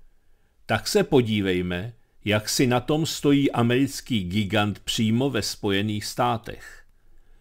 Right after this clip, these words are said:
Elektrárenská společnost Tennessee Valley Authority může vykládat celé romány, protože drží světový rekord. Stavba a konečné spuštění jaderného reaktoru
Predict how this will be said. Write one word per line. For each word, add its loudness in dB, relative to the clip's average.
Elektrárenská 6
společnost 0
Tennessee 4
Valley 4
Authority 2
může 2
vykládat 2
celé 2
romány, 0
protože 0
drží -2
světový 0
rekord. -6
Stavba 2
a 6
konečné 2
spuštění 2
jaderného 6
reaktoru 4